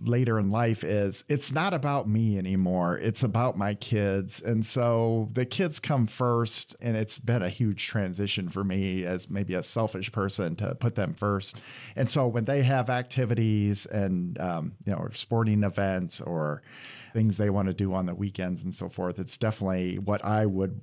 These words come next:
what I make a priority. And so that, I guess, takes precedence over, over may-,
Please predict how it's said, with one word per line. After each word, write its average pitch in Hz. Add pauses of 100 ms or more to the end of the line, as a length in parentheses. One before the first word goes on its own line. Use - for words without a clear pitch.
(200)
what 131
I 131
make 107
a 92
priority. 90
And 90
so 101
that, 107
I 135
guess, 143
takes -
precedence 113
over, 90 (160)
over 95
may-, 92